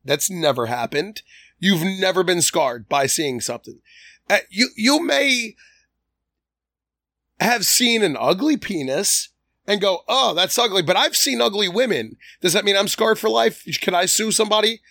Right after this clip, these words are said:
for being like, "Oh, that woman's horrible"? I'm gonna, you, you know, it's the same thing. It's a, it's taste. It's not, uh,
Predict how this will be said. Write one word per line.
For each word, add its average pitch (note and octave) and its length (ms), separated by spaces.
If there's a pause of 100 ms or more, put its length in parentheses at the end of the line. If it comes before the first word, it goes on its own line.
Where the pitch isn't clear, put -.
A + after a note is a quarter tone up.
(240)
for G3 120
being G3+ 160
like, G3+ 220
"Oh, G3+ 140
that F3 160
woman's F#3 280
horrible"? F3+ 480
I'm E3+ 180
gonna, D#3 360
you, F3+ 240
you A3 100
know, G#3+ 120
it's F#3+ 400
the G3+ 60
same G3 280
thing. D3 400 (360)
It's G#3 200
a, G#3+ 80 (120)
it's - 200
taste. F#3 520
It's E3+ 220
not, F3 380 (960)
uh, D#3+ 240